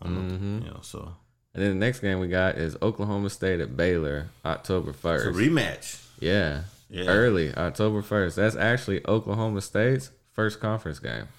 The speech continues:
Speaker 2: It's Baylor's second, but it's Oklahoma State's first one.
Speaker 1: Right, right.
Speaker 2: Get that one out the way.
Speaker 1: Yeah, rematch. That's gonna, that's gonna be an interesting one to, to pick. I think that's more of a pick 'em.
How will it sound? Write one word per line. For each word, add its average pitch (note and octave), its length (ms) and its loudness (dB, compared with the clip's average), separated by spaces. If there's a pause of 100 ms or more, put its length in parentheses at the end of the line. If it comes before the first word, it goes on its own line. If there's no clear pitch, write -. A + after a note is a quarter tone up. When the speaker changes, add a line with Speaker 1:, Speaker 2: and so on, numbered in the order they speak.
(160)
Speaker 2:
It's F2+ 100 -4
Baylor's A2 440 4
second, D#2+ 480 0
but D#2+ 80 -4
it's D#2 120 -4
Oklahoma E2+ 400 -2
State's D#2 300 -4
first D2+ 340 -2
one. G1+ 140 -6
Speaker 1:
Right, F2+ 280 2 (260)
right. F#2+ 180 2
Speaker 2:
Get F#2+ 120 2
that G2+ 160 4
one F2 120 0
out E2+ 160 -2
the E2 80 -4
way. C2+ 240 -4 (320)
Speaker 1:
Yeah, F2+ 200 -4
rematch. F#2+ 640 -2
That's G2 240 -2
gonna, F2+ 340 -2
that's F#2 220 -4
gonna G2+ 200 -2
be E2+ 240 -4
an F2 60 -6
interesting F2 500 -8
one E2+ 160 -4
to, E2+ 140 -8 (480)
to E2+ 60 -8
pick. - 180 -6
I F#2+ 100 2
think G2 180 -2
that's F#2+ 140 0
more E2 140 2
of E2 60 -4
a D2+ 60 -6
pick - 280 -2
'em. D#2+ 120 -4